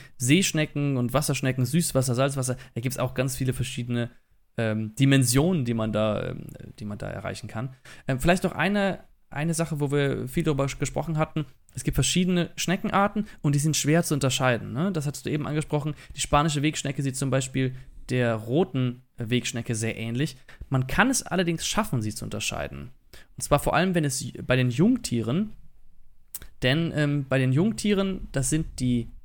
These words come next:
roten Wegschnecken, die sind hellgelblich mit dunklem Kopf und die spanische Wegschnecke, die sind bunt gebändert. Ne, es gibt dann noch so ein paar andere, ähm, ähm, Merkmale, wie man zum Beispiel den Schnegel unterscheiden kann.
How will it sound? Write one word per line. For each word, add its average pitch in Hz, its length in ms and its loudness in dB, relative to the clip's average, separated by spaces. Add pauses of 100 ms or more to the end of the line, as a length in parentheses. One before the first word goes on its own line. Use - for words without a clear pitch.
(300)
roten 185 360 2
Wegschnecken, 170 640 -2 (340)
die - 60 -12
sind 131 260 0
hellgelblich 151 800 0
mit 131 160 -2
dunklem 160 380 2
Kopf - 360 -2 (500)
und 139 360 -2
die 123 180 2
spanische 170 480 2
Wegschnecke, 160 420 -2
die 147 100 -4
sind 131 220 -2
bunt 139 260 -2
gebändert. 123 760 -2 (640)
Ne, 117 220 -8
es 127 80 -8
gibt 151 140 -4
dann 143 80 2
noch 147 60 -2
so 160 100 0
ein 135 60 0
paar - 180 -6
andere, 170 420 2 (220)
ähm, 139 520 0
ähm, 135 480 -4
Merkmale, 135 540 0
wie 139 60 4
man 131 120 2
zum 131 120 -2
Beispiel 131 220 0
den 123 100 0
Schnegel 170 460 2
unterscheiden 147 800 0
kann. 147 260 -2